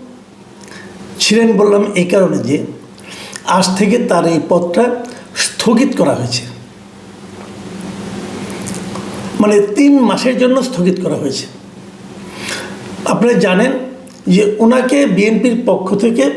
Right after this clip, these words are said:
একটা শোকজ করা হয়েছিল এবং সেই শোকজের জবাব উনি দিয়েছেন,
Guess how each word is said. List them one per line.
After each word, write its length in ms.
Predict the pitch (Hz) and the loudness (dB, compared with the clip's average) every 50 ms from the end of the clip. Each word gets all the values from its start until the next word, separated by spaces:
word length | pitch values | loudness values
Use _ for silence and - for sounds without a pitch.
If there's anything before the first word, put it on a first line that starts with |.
| - - - - - - - - | -6 -10 -14 -14 -14 -14 -14 -6
একটা 140 | - - 233 | -2 0 0
শোকজ 440 | - - 147 147 - 143 131 - | 2 2 2 2 2 2 2 2
করা 200 | - - - - | 2 0 0 0
হয়েছিল 340 | - 127 123 - - - - - - - - - - - - - - - - - - - - - - - - - - - - - - - | 0 -2 -4 -4 -6 -6 -6 -6 -8 -12 -16 -20 -20 -20 -20 -20 -20 -20 -20 -20 -20 -20 -20 -18 -18 -16 -14 -10 -6 -6 -6 -6 -4 0
এবং 200 | - 190 208 208 | 2 4 4 4
সেই 260 | 196 - - 226 220 - | 2 2 2 2 2 2
শোকজের 560 | - - 208 202 262 233 220 208 202 180 147 | 2 2 2 2 4 4 4 4 4 4 4
জবাব 560 | - 160 160 196 233 240 233 - - - - - - | 2 2 2 4 2 2 0 -2 -4 -8 -12 -6 0
উনি 140 | 208 180 180 | 2 4 4
দিয়েছেন, 400 | 139 - - 170 - - 151 - | 4 4 2 2 2 2 0 -2